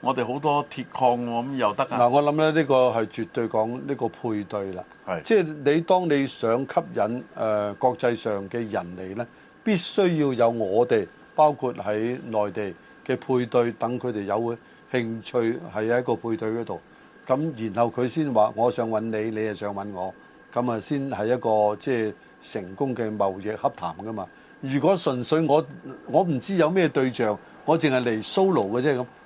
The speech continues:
Speaker 2: 有啲人都 solo 得兩三次，冇咩見效，就下次就未必有興趣嘅。噉所以呢，我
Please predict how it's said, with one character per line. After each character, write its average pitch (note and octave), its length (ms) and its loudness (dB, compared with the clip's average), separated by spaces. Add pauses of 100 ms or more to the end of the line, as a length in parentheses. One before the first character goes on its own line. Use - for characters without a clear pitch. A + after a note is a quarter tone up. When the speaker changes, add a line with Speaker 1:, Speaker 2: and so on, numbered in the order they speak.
Speaker 2:
有 D3 180 2
啲 F#3 120 0
人 A#2+ 140 4
都 C#3 80 -2
solo C#3+ 340 0
得 D#3 120 2
兩 A#2+ 200 0
三 C#3+ 220 2
次， B2+ 140 -6
冇 A2+ 220 0
咩 C#3 280 0
見 A#2+ 220 -6
效， G#2 240 4 (420)
就 A2 120 -6
下 G2 180 -2
次 A2+ 200 -8
就 G#2 100 -6
未 F#2+ 220 -8
必 A#2+ 160 -6
有 G#2 120 -4
興 G2 180 -12
趣 - 140 -12
嘅。 F#2 500 -12
噉 F#3+ 80 0
所 E3+ 160 4
以 F#3 40 2
呢， F#3+ 100 2
我 E3 120 4